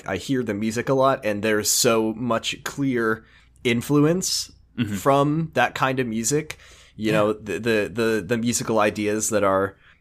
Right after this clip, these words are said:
Speaker 1: you know, big monster music, right? Big
Speaker 2: Yes.
Speaker 1: tympanic drums and, and, uh, low horns and stuff to, to create this scale. Uh, the fact that this guy, this composer, did work on kaiju films makes a lot of <laughs> sense.
Speaker 2: Yeah.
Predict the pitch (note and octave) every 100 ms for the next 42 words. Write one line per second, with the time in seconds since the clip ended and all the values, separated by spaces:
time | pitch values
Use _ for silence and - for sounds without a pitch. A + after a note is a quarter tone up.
0 | _ C#3 B2 F#2 - D#3+ D3 F3+ F#3 C3+
1 | G#2 E2+ E2 F2+ F2 F#2+ - A2+ G2 F#2+
2 | G2 - C3 F#2+ G#2+ G2+ G2 - G2+ G2+
3 | G2 F#2 F2+ F2+ - - - F2 E2+ F2
4 | F#2+ F#2+ F#2+ G#2 G#2 F#2+ F#2+ A2 G2+ G2+
5 | F#2+ F#2+ - G2+ F#2+ - G2 - G#2+ -
6 | A2+ F#2+ G#2+ - - G#2 G2 G2 - -
7 | _ G#2+ G#2+ A#2 - D3 C#3 C#3 - A#2
8 | A2+ G#2+ - - A2 - A#2 B2 - -
9 | B2 A#2 A2 G#2+ G2+ G#2+ A2+ A2 G2+ G2
10 | F2 - - G#2+ A2 A2 A2+ A2+ A2 A2
11 | - G2 B2 B2+ D#3 D#3 D3 A2+ A2+ F#2+
12 | F#2 F#2+ F#2 F2+ F2+ - - - - _
13 | _ - A#2+ G3 C#4 G3+ A2+ D#2 B1